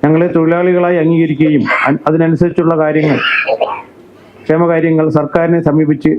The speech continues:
നേടിയെടുക്കേണ്ടതായിട്ടുണ്ട്. ആ ലക്ഷ്യത്തിന്റെ അടിസ്ഥാനത്തിൽ കൊല്ലം, തിരുവനന്തപുരം, മലപ്പുറം എന്നീ ജില്ലകളിൽ ജില്ലാ കമ്മിറ്റി രൂപീകരിച്ചു. മെയ് മാസം ഇരുപത്തിയഞ്ചിന് മുൻപ് തന്നെ മറ്റു ജില്ലകളിൽ ജില്ലാ സമിതികൾ രൂപീകരിക്കുന്നതിനുള്ള പ്രവർത്തനങ്ങൾ നടന്നുവരുന്നു. നിർമ്മാണ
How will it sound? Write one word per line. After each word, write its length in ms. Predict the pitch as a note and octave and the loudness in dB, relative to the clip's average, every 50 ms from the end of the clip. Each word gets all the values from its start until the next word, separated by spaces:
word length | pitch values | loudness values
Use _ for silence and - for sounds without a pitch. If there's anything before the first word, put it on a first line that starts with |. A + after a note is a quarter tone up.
| - - | 0 0
നേടിയെടുക്കേണ്ടതായിട്ടുണ്ട്. 960 | D3 D3+ D#3+ E3 D#3 D#3 C#3+ - D3+ C#3+ D3 D3 C#3+ C#3 C#3 - B2+ A#2+ - - - - - - - - - - - - - - - D3 | 0 2 2 0 0 0 0 0 0 2 2 2 0 0 0 0 0 0 -2 -6 -8 -14 -20 -20 -20 -20 -20 -20 -20 -20 -12 -6 -4 -2
ആ 40 | D#3+ E3 D#3+ | 0 0 0
ലക്ഷ്യത്തിന്റെ 380 | - - F#3 F#3 F#3+ F3 F3 D#3+ | -2 -2 0 0 2 2 2 0
അടിസ്ഥാനത്തിൽ 520 | D#3+ D#3 - E3 D#3 E3 D#3 - D#3 B2 - - - - - | 0 0 0 0 0 0 0 0 -2 -2 -2 -6 -6 -2 0
കൊല്ലം, 300 | D3 D#3 D#3 D#3+ E3+ G#3 D4+ D#4 - - | 2 2 2 2 2 0 -2 -2 -2 0
തിരുവനന്തപുരം, 560 | - C#3+ D3+ D#3 D#3+ D#3 D#3 D3+ D3 C#3+ C#3+ - - - C#3 | 0 0 2 2 2 2 2 2 2 0 0 -2 0 0 0
മലപ്പുറം 400 | C#3 D3 D3 - D#3 D3+ D3+ D3+ C#3 | 0 0 0 0 -2 0 0 2 2
എന്നീ 140 | D3 D3 C#3 C3 | 2 2 2 2
ജില്ലകളിൽ 360 | C3 C#3 D3 C#3+ C#3+ C#3+ D3 D#3+ - - C#3 | 2 2 2 2 2 0 0 -2 -2 -2 0
ജില്ലാ 180 | C#3 C#3+ D3+ D3+ C#3+ D3+ | 2 2 0 0 0 0
കമ്മിറ്റി 260 | C#3 C#3 C#3 C3+ C3+ B2+ | 0 2 0 2 2 2
രൂപീകരിച്ചു. 460 | C3 B2+ C3 B2+ B2 B2+ B2 - B2+ - - - - - - - - - - - - - - - | 2 2 2 0 0 -2 -4 -4 -4 -4 -4 -10 -20 -20 -20 -20 -20 -20 -20 -20 -20 -20 -6 -2
മെയ് 180 | C#3+ D#3 E3+ F3 F3 | 0 0 2 2 0
മാസം 260 | F3+ E3+ - F#3+ F#3 F3 D#3+ | 0 -2 -2 -2 0 0 2
ഇരുപത്തിയഞ്ചിന് 600 | D#3+ E3 F3 F#3 - - F3 E3 D#3+ D#3 E3+ E3 D#3+ D#3 | 2 2 0 0 0 0 0 2 2 2 2 2 2 2
മുൻപ് 240 | D#3 D#3 D3 D#3 D3 D3 | 2 2 2 2 2 2
തന്നെ 200 | C3+ C3 C3+ B2+ - - - - | 2 2 2 2 -2 -2 -4 -2
മറ്റു 160 | C#3 C3+ E3 D#3 | -2 0 0 2
ജില്ലകളിൽ 360 | D3 D#3 D#3+ D#3 D#3 D#3+ D#3+ D#3 - - - - - - - - - - | 2 2 2 2 0 0 -2 -4 -6 -12 -18 -20 -20 -20 -20 -6 -2 0
ജില്ലാ 180 | C#3 D#3 E3+ E3+ E3+ | 0 2 0 0 0
സമിതികൾ 280 | - D#3 D3+ D#3 D3+ D3+ C#3 | 0 0 2 2 2 2 2
രൂപീകരിക്കുന്നതിനുള്ള 720 | D3 D3 D3 D#3 D3+ - - - C#3+ D3 D3 C#3 C#3+ C#3+ C#3 C3+ | 2 2 2 2 0 0 0 0 2 2 2 2 2 2 0 0
പ്രവർത്തനങ്ങൾ 480 | C#3 C#3 C3+ - C#3+ C#3+ C#3+ C#3 D3 D#3 - - - - C3+ | -2 0 0 0 0 2 2 2 0 0 -4 -6 -6 -4 -2
നടന്നുവരുന്നു. 500 | C3 C#3 C#3 C#3 B2+ B2 A#2 A2+ - - - - - - - - - - - - - - - - - | 0 2 2 2 2 0 0 -2 -4 -6 -10 -16 -20 -20 -20 -20 -20 -20 -20 -20 -20 -20 -12 -4 -2
നിർമ്മാണ 300 | D#3 D#3 E3 F3+ F#3 F#3+ | 0 2 2 2 2 2